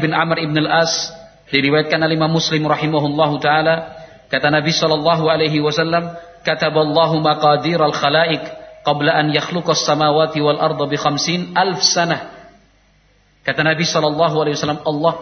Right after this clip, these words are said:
telah mencatat takdir semua makhluk sebelum Allah menciptakan langit dan bumi lima puluh ribu tahun sebelumnya. Artinya lima puluh ribu tahun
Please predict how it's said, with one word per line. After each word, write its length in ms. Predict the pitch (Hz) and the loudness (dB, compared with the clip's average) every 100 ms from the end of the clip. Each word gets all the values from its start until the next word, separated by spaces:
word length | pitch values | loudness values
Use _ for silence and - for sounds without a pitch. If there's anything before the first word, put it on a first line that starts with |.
| - | -6
telah 260 | 151 156 - 151 | -4 -4 -6 -8
mencatat 600 | 151 147 151 143 151 143 - - - _ _ _ _ _ _ _ _ _ _ | -6 -4 -4 -2 -2 -4 -8 -20 -20 _ _ _ _ _ _ _ _ _ _
takdir 540 | 160 - - 143 165 | -8 -6 -8 -2 0
semua 580 | 160 - 226 208 262 262 | 2 2 0 -2 0 2
makhluk 480 | 170 139 135 131 - - - - _ _ _ _ _ | 2 -2 -2 -6 -8 -20 -20 -20 _ _ _ _ _
sebelum 640 | - - 127 131 147 151 | -8 -8 -4 -2 0 -2
Allah 400 | 139 131 143 139 | -4 -2 -4 -4
menciptakan 720 | - 131 123 127 139 123 131 123 | -6 -6 -6 -6 -6 -4 -6 -6
langit 400 | 120 123 - 131 | -6 -8 -8 -10
dan 160 | 120 | -8
bumi 560 | 113 120 131 151 - - - | -8 -6 -6 -8 -14 -20 -20
lima 400 | - 131 139 139 | -6 -4 -2 -6
puluh 160 | 135 135 135 | -4 -8 -6
ribu 320 | 131 120 120 | -12 -10 -8
tahun 320 | 123 127 107 | -8 -8 -12
sebelumnya. 560 | 101 110 107 101 101 - - - _ _ _ _ _ | -12 -12 -14 -14 -16 -18 -20 -20 _ _ _ _ _
Artinya 320 | 117 123 151 - - - - - | -10 -4 -4 -4 -8 -8 -10 -8
lima 320 | 135 185 220 | -6 -2 -2
puluh 160 | 220 202 | -2 -2
ribu 320 | 190 170 165 | -2 -2 -2
tahun 720 | 156 147 131 117 113 107 104 | 0 0 0 -4 -6 -8 -12